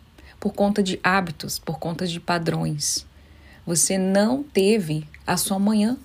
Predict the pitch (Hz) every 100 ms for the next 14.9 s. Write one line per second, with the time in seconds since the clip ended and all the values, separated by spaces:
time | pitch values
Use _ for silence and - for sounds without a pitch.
0 | - 147 139 - 143 127 131 - 143 -
1 | 156 160 - 170 160 165 160 - 180 -
2 | 233 226 214 165 170 160 - 160 160 151
3 | 156 151 156 156 156 151 147 160 - 123
4 | 127 - - - - - - 196 202 226
5 | - 214 214 - 147 139 143 147 147 147
6 | 139 190 208 165 156 - 151 143 139 143
7 | - 170 180 180 - 160 - 165 160 -
8 | 151 151 147 151 151 - 165 151 - -
9 | - 208 - 156 147 160 151 170 165 190
10 | 196 151 151 - 156 165 156 - 190 185
11 | 170 151 160 175 165 180 175 165 156 160
12 | - - - - 190 190 190 175 170 175
13 | - - - 170 - 165 165 175 180 175
14 | 156 175 180 - 165 156 156 170